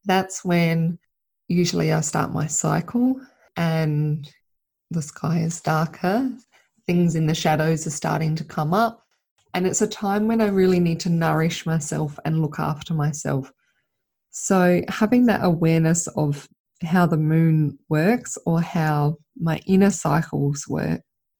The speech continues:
really allows me to be the best friend I can be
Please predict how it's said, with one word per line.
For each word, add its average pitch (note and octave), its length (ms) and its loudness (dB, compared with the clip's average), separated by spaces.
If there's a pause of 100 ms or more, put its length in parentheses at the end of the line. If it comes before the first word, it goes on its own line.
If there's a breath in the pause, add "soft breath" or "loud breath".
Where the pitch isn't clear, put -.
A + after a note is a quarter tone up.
(140)
really G3+ 440 6
allows E3+ 540 4
me D#3+ 460 2 (240)
to - 100 -4
be E3+ 260 0 (240)
the D#3+ 120 -2
best F#3+ 400 0
friend E3 440 0
I D#3 140 -2
can C#3+ 220 -4
be F#3 380 -2